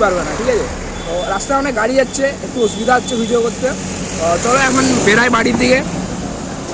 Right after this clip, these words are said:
প্রায় সাড়ে চারটা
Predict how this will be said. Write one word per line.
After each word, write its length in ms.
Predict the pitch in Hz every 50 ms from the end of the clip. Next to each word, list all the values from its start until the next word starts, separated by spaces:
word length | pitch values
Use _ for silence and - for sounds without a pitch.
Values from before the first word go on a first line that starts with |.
| - - - - - - - - - - - - - - - - - - - - - - - - - - - - -
প্রায় 220 | - 185 214 226 208 185 - - - - - -
সাড়ে 160 | 180 180 202 208
চারটা 200 | 214 202 -